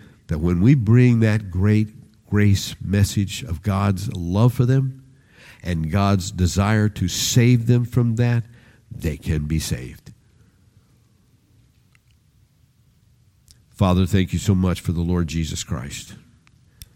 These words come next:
Thank you so much for the things that you're doing in us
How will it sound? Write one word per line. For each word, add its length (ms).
Thank 220
you 80
so 180
much 200
for 120
the 140
things 440
that 200
you're 100
doing 540
in 160
us 400